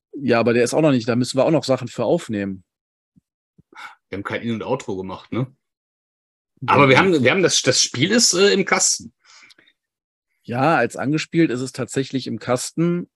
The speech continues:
Speaker 1: Gucken wir mal, wie geil es ist. Aber ich denke schon.
Speaker 2: Wenn wir es gemacht haben, immer nicht.
Speaker 1: Ja, genau. <laughs>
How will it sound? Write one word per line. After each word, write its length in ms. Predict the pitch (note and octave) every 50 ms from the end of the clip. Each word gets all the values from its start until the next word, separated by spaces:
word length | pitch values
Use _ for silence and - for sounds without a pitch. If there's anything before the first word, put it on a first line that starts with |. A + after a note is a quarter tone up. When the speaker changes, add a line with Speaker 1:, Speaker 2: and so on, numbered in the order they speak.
| _ _ _ _ _ _ _ _ _
Speaker 1:
Gucken 280 | - D3 - D3 B2+
wir 80 | C3 B2+
mal, 240 | C3 B2+ B2+ A#2+ B2
wie 80 | A2+
geil 240 | G#2 A#2 A2+ A#2+ C3+
es 160 | D#3 D#3+ -
ist. 320 | F3+ G3 - - - - _ - - - - - - - _ _ _ _ _ _ _
Aber 340 | - A#2 A#2+ A#2+ A#2+ A#2+ -
ich 100 | - -
denke 260 | - A#2+ A#2 - A2
schon. 180 | - - A#2+ A#2
Speaker 2:
Wenn 100 | B2 A2+
wir 120 | D3 F#3+
es 100 | - -
gemacht 280 | - D3 D3 D#3+ - -
haben, 120 | C3+ -
immer 260 | C#3+ D#3 C#3+ C3 C3
nicht. 380 | B2+ C3+ D3+ D3 - - - _ - - - E3 - - A2
Speaker 1:
Ja, 260 | A2 A2+ A2+ A2 G#2+
genau. 420 | A#2 B2+ A#2+ A#2 A2 G2 F2+ A2+ - - -
<laughs> 240 | - F3 - - D#3